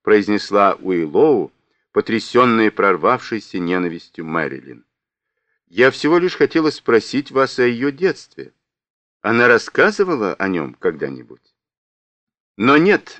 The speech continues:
Мэрилин, похоже, не собиралась кончать свои разоблачения и была расстроена, что ее перебили.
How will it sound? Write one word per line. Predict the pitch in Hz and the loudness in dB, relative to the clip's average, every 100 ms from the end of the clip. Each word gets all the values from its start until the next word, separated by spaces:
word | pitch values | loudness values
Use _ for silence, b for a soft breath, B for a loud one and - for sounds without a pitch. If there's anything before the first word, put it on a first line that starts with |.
| - | -8
Мэрилин, | 95 117 120 117 110 | 0 2 2 0 -2
похоже, | 104 - 123 110 113 110 - | -2 0 -2 2 2 2 -2
не | 101 127 | -6 -6
собиралась | - 131 123 90 69 - | -4 -2 0 0 -2 -10
кончать | - 80 - - 76 _ _ _ _ | -10 -10 -8 -8 -8 _ _ _ _
свои | - 104 107 95 | -8 2 4 4
разоблачения | 87 85 78 - 147 196 196 196 - - | 2 -4 -6 -4 0 0 0 -4 -10 -12
и | |
была | 90 95 101 | -2 2 2
расстроена, | 82 - - 80 104 165 170 175 - | 0 -4 -10 0 2 2 -2 -8 -14
что | _ 85 | _ -8
ее | 69 85 | -6 -8
перебили. | - 92 71 71 - | -8 -16 -18 -18 -20